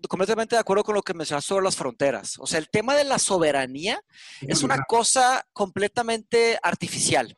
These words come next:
Speaker 1: ¿no? Eh, de hecho, hay una frase muy famosa de Nietzsche, eh, en el ensayo que escribe de Schopenhauer as an Educator,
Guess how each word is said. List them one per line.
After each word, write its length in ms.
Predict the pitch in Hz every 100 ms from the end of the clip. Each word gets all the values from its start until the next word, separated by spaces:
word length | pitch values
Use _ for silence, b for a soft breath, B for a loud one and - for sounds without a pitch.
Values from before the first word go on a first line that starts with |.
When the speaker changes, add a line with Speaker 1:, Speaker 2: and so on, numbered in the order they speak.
| _
Speaker 1:
¿no? 180 | 147 196 B B B _
Eh, 640 | 147 147 147 143 139 135 127
de 60 |
hecho, 140 | 139 196
hay 40 |
una 100 | 190
frase 260 | 185 190 196
muy 120 | 185
famosa 380 | 190 175 165 190
de 80 | 170
Nietzsche, 460 | 160 - 185 185 -
eh, 340 | 143 135 127 123
en 140 | 135
el 100 | 131
ensayo 280 | 123 139 143
que 100 | 151
escribe 380 | - 151 156 160
de 280 | 151 - - -
Schopenhauer 680 | - 160 170 165 160 170 147
as 80 |
an 100 | 135
Educator, 540 | 139 160 165 156 180